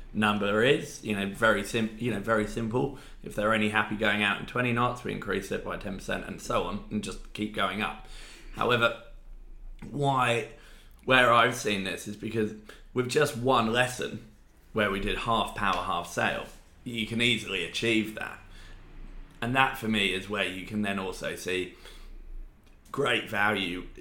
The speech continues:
and we've seen the results now for people that have been working with us for ten years, where they've, they've just had us come in once a year, be it for safety or boat handling or a, a mixture at different points in their family and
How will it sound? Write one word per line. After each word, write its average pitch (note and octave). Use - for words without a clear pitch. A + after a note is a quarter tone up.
and G2
we've F#2+
seen A2
the F#2+
results G#2
now F2
for -
people F2+
that E2+
have -
been F2+
working F#2+
with E2
us E2+
for -
ten G2
years, G2
where F#2
they've, F#2+
they've G2+
just A#2+
had A2
us E2+
come F#2+
in G2
once G#2+
a F2
year, F#2+
be G2
it F#2
for E2+
safety G2
or E2
boat G2
handling F2+
or E2+
a, F#2
a -
mixture G#2
at -
different F#2
points F#2+
in F2
their F2
family F2+
and F2